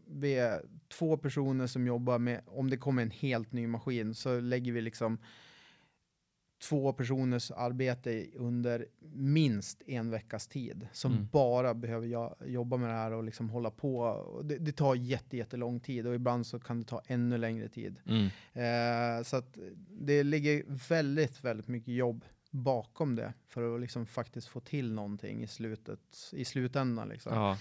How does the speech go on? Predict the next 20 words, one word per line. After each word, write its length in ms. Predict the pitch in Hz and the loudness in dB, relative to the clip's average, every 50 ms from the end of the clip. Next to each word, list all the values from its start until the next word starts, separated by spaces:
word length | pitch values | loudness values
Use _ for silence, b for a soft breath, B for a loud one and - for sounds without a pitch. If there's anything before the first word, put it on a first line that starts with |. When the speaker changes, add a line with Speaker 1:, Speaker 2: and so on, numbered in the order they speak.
| - - - | -6 -8 -6
Speaker 1:
Och 120 | - 123 | -2 0
sen 180 | - 151 156 170 | 4 4 6 8
är 100 | 165 156 | 8 8
det 80 | 143 127 | 6 6
så 100 | 135 127 | 6 6
Speaker 2:
Men 120 | 127 127 | 6 8
ni, 120 | 135 135 | 6 6
alltså, 240 | - 135 123 - 131 | 4 4 2 2 2
ni 120 | 120 120 113 | 0 0 0
gör 320 | 107 120 151 175 170 127 | 2 2 2 4 4 4
det 160 | 104 98 95 | 4 2 0
för 340 | 92 - - - - - 101 | 0 -4 -14 -6 -2 0 0
hand 500 | 101 135 160 139 104 92 92 90 101 - | 2 2 0 0 0 -2 -2 -2 -4 -2
själv 400 | - 160 170 143 - 90 101 104 | 0 0 0 0 0 -2 0 0
och 180 | 104 104 98 98 | 2 2 2 2
måttar 460 | 101 104 107 98 - - - 95 98 | 0 0 0 -2 -2 -4 -2 -2 -2
upp 360 | 101 98 - _ _ - - | -2 -4 -6 _ _ -6 -4
och 280 | 95 90 90 98 95 101 - - | -2 -2 -2 -4 -6 -10 -10 -10
mallar 360 | - 110 104 98 95 95 104 123 | -6 -2 0 0 0 0 0 -2
ut? 360 | 131 104 107 - - - | -4 -4 -6 -10 -14 -18